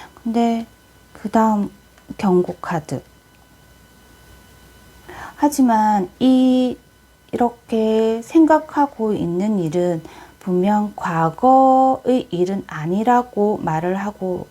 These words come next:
있거든요. 과거에 뿌린 씨앗의 열매는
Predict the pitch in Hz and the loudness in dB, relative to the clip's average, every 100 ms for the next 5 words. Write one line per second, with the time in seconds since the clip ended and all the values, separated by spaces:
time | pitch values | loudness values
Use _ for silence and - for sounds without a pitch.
0 | - 180 - 180 156 165 233 - - - | -14 -6 0 0 0 -2 -4 -6 -20 -20
1 | - _ - 175 175 240 254 - 277 262 | -20 _ 0 0 4 2 2 0 -2 0
2 | 254 247 247 - 269 254 247 202 185 160 | 0 0 -2 -2 2 2 0 -2 -2 -2
3 | 160 160 165 165 208 277 | -2 -2 -2 -2 0 0